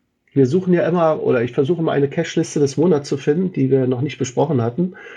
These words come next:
Und ich glaub, die hatten wir wirklich noch nie besprochen. Vielleicht ist sie auch recht neu. Ähm, das, diese Liste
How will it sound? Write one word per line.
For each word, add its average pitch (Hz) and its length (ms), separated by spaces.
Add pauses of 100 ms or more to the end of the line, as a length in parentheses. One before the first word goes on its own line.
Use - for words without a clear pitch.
(200)
Und 131 100
ich 135 100
glaub, 143 160
die 147 80
hatten 135 140
wir 135 120
wirklich 139 260
noch 117 80
nie 113 100
besprochen. 127 580
Vielleicht 139 300
ist - 120
sie 143 80
auch 113 100
recht 120 180
neu. 123 280 (920)
Ähm, 135 720 (180)
das, 131 320 (160)
diese 143 380
Liste 190 560